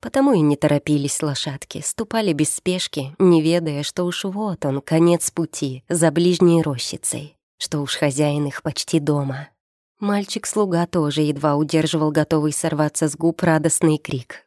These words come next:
Да что там, и хозяин, сам еще мальчик, торопил унылых лошадей, почти дома. И будто не изменилось здесь ничего за четыре года.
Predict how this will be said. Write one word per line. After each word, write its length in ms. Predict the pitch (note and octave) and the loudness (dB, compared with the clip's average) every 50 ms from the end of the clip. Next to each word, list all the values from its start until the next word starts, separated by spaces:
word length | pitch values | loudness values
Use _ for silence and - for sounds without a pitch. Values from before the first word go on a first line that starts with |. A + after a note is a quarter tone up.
| _ - | _ 0
Да 160 | F3 E3+ E3 C3 | 2 2 2 2
что 320 | - - - D#3 D3+ D3+ | 0 -4 -4 -4 -4 -4
там, 160 | - C#3+ C3+ | -4 -6 -6
и 160 | - - - | -2 -2 -2
хозяин, 680 | - - - F3+ F3+ D#3 F3 F3+ F3 E3+ D3+ B2+ B2+ - | -2 0 0 0 0 2 2 2 2 2 0 -2 -2 -2
сам 300 | - - - E3 E3 E3 | -2 0 2 2 2 2
еще 300 | D3+ C#3+ C3+ - - D#3 | 2 0 0 0 2 4
мальчик, 680 | D#3 D#3+ F3 F3+ F3 - - - - - - - - _ _ _ _ - | 4 4 2 0 -2 -4 -8 -8 -10 -10 -14 -20 -20 _ _ _ _ -6
торопил 560 | A3+ G#3 F#3+ E3+ D#3+ - F3 F3 E3+ F3 - | -2 0 0 0 0 2 2 2 2 2 2
унылых 500 | - E3+ E3 D#3 D3+ D3+ D3 C#3+ - - | 2 4 4 6 4 4 2 -2 -4 -4
лошадей, 680 | D#3 C#3+ - - - C#3 C3 C3+ C3+ B2+ B2+ B2+ - _ _ _ _ | -6 -4 -4 -2 -4 -4 -4 -4 -8 -8 -8 -10 -14 _ _ _ _
почти 480 | - - D3 - - - - - D#3+ C#3+ | -12 -12 -10 -8 -8 -8 -4 -2 -2 0
дома. 480 | - C#3+ B2 B2 B2 A#2+ A#2 A#2+ - - _ _ _ _ _ _ _ _ _ _ _ _ _ _ _ _ _ _ - | 0 -2 -2 -4 -4 -6 -8 -10 -10 -14 _ _ _ _ _ _ _ _ _ _ _ _ _ _ _ _ _ _ -6
И 160 | B3 A#3+ A#3 | -6 -6 -6
будто 420 | A#3 A3+ G#3 A3 A#3+ A#3 - A#3+ | -6 -6 -4 -6 -6 -2 0 2
не 220 | A#3 A#3 A#3 A3+ A3+ | 2 4 4 2 2
изменилось 540 | G#3 G3+ A3 A3 G#3+ A3 A#3 A#3 A#3 G#3+ - | 2 2 2 2 2 2 0 -2 -4 -6 -4
здесь 320 | - E3 E3 D#3+ - - | -2 -2 -2 0 2 4
ничего 480 | F3+ F3 E3+ - - F#3+ E3+ F3 D3+ C#3+ | 4 4 4 2 0 0 0 0 0 0
за 140 | - D#3+ | 0 -2
четыре 360 | - - F#3+ - - F3+ F3+ E3+ | -2 -2 -2 2 4 4 4 4
года. 500 | E3 D#3+ D3+ C#3 C3 C3 C3+ C#3 C#3+ | 2 0 -2 -2 -2 -8 -10 -12 -14